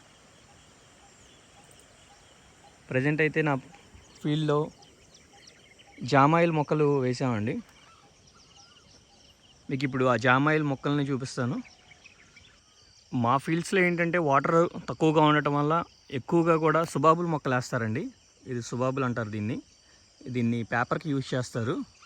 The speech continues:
ఈ సుబాబుల్ అనేది ఎక్కువ విస్తీర్ణంలో వేస్తారు మా దగ్గర. మా నాన్నగారు మాత్రం డిఫరెంట్గా ట్రై చేద్దామని చెప్పేసి జామాయిల్ వేశారు మా దగ్గర. జామాయిల్ అనేది మా ఏరియాలో అయితే చాలా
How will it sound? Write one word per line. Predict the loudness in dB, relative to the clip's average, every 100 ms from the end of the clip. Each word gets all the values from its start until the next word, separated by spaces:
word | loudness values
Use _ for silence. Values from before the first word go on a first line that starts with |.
| -20 -20 _ -20 -20 _ -20 _ -10
ఈ | -6
సుబాబుల్ | 0 2 2 0
అనేది | 0 -2 -2 -2 -2 -4 -8 -16 -14 -12
ఎక్కువ | 0 2 2
విస్తీర్ణంలో | 0 0 2 0 0 0
వేస్తారు | -2 -4 -4 -2
మా | -2
దగ్గర. | -4 -6 -8 -12 _ _ -20 _ _ -6
మా | 0 2
నాన్నగారు | 2 2 2 0
మాత్రం | 0 -2 -2 -6 -8 -6
డిఫరెంట్గా | -2 0 0 0 0
ట్రై | 0 0
చేద్దామని | 0 0 0 0 -2
చెప్పేసి | -2 -6 -4 -6 -8 _ _ _ _ _ -20 _ _ _ -2 4
జామాయిల్ | 4 4 4 2
వేశారు | 2 2 2
మా | 0
దగ్గర. | 0 -2 -4 -10 -16 -6
జామాయిల్ | -4 -2 -2 0 0
అనేది | 0 0 0 0
మా | -2 0 0
ఏరియాలో | 2 2 2
అయితే | 0 -2 -2
చాలా | -2